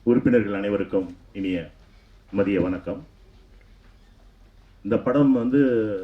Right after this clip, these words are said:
இது, இந்த மாதிரி படங்கள் இடையில வந்து இந்த அனிமேஷன் கேரக்டர்ஸ் அதெல்லாம் ஜாயின் பண்ணோம்னா ஃபேண்டசி ஃபிலிம்னு சொல்லுவோம். தமிழ்ல இந்த மாதிரி படங்கள் வந்து ரொம்ப ஜூஸியா தான் வந்திருக்கு. But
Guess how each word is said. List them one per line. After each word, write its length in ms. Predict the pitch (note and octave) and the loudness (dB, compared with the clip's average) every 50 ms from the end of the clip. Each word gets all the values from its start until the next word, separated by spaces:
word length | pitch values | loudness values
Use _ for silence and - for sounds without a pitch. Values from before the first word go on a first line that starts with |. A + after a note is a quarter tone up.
| - - - | -10 -14 -12
இது, 300 | - A2+ A2 A2 A2+ A2+ - | -8 -4 -2 -2 -2 -2 -2
இந்த 180 | B2 C3+ C3 | -4 -2 0
மாதிரி 240 | C3 C#3+ D3+ D3 C#3+ | 0 0 0 0 -2
படங்கள் 340 | - B2 B2 A#2 A2+ G#2+ - - | -4 -6 -6 -6 -8 -10 -12 -12
இடையில 280 | A2+ A#2 C3 C3 B2+ | -6 -6 -2 2 2
வந்து 180 | B2 A#2+ A#2+ B2 | 2 2 0 -4
இந்த 120 | A2+ A2 | -6 -6
அனிமேஷன் 420 | G#2+ A#2 B2+ B2 A#2 A2+ A2+ A2 G2+ | -6 -6 -4 -4 -6 -6 -8 -10 -8
கேரக்டர்ஸ் 420 | G#2 G#2+ G#2+ - - G#2+ G#2 - | -6 -8 -8 -8 -8 -10 -8 -8
அதெல்லாம் 260 | G2+ G2+ G#2+ A#2 A2 | -8 -8 -6 -6 -4
ஜாயின் 260 | G#2 A2 A2 A2+ G#2+ | -4 -4 -4 -4 -6
பண்ணோம்னா 320 | G2+ G2 G2 F#2 G2+ A2 G#2 | -6 -8 -8 -10 -10 -10 -8
ஃபேண்டசி 420 | G#2 A#2+ A#2 A#2 - B2 A2 - G#2+ | -8 -6 -8 -6 -6 -8 -8 -8 -12
ஃபிலிம்னு 340 | - G#2+ G2+ G2+ F#2+ F2+ | -12 -12 -14 -14 -14 -16
சொல்லுவோம். 440 | F2+ F2 F2+ F2+ F2+ E2 D#2 - - - - _ - _ _ - - _ | -14 -14 -14 -14 -14 -16 -18 -18 -20 -20 -20 _ -20 _ _ -20 -16 _
தமிழ்ல 320 | - C3 C#3+ D3+ C#3+ C3+ B2 | -2 0 0 2 0 0 -2
இந்த 120 | A2+ A#2+ | -2 -4
மாதிரி 220 | A#2 B2 A#2 A#2 - | -4 -4 -4 -4 -4
படங்கள் 280 | - - G#2 F#2+ F#2+ | -6 -8 -6 -6 -6
வந்து 220 | F#2+ F#2+ G2 G2 G2+ | -6 -6 -6 -8 -10
ரொம்ப 180 | G2 F2+ G2 | -8 -8 -8
ஜூஸியா 380 | G2+ - G2+ F#2+ - G2+ F#2+ - | -10 -10 -16 -20 -20 -20 -20 -20
தான் 120 | G2 F2+ | -20 -20
வந்திருக்கு. 300 | E2+ D#2+ D#2 - - - - - - - _ _ _ - _ _ - - _ - _ _ _ - | -20 -20 -20 -20 -20 -20 -20 -20 -20 -20 _ _ _ -20 _ _ -20 -20 _ -20 _ _ _ -16
But 220 | - - - - | -14 -14 -14 -14